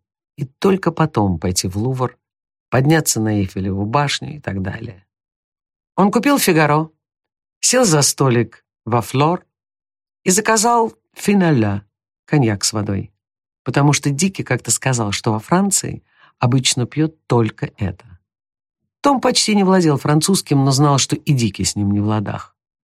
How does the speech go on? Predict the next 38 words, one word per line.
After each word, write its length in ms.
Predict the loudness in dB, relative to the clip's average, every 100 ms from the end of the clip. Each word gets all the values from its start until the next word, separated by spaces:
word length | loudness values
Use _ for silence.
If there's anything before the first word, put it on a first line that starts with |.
| _ _ _ _
Кое-кто 420 | 0 2 2 0
бросал 380 | 2 2 2 0
на 60 | 0
него 200 | 0 0
с 140 | 0
улицы 340 | 0 0 0 -2
сквозь 320 | -4 -2 -2
стекло 340 | -2 -2 -2
взгляд, 560 | 0 -2 -2 -2 -4 -10 _ _ -10 0
но 80 | 2
ни 100 | 4
один 320 | 2 2 0
человек 440 | 0 2 2 0
не 100 | -2
зашел 280 | -2 -2 -4
в 100 | -4
кафе 420 | -4 -2 0 -2 -4 _ _ 0
и 80 |
не 60 | 2
заговорил 560 | 2 0 0 0 -2 -4
с 160 | -6
ним. 220 | -8 -14 -20 _ _ _ _ _ _ -2
Том 220 | 2 2
только 420 | 2 0 0 0
и 60 | 0
ждал, 360 | 0 -2 -2
что 200 | -2 -6
кто-нибудь 460 | -6 -2 0 0 -4
поднимется 600 | -4 -2 0 2 0 -2
сейчас 420 | -2 -2 -2 -2
из-за 140 | -2 -2
столика 500 | -2 -4 -4 -4 -2
и 20 |
направится 540 | 0 0 0 0 -4
к 80 | -2
нему 220 | 0 0
со 140 | 0 -2
словами: 520 | 0 2 2 0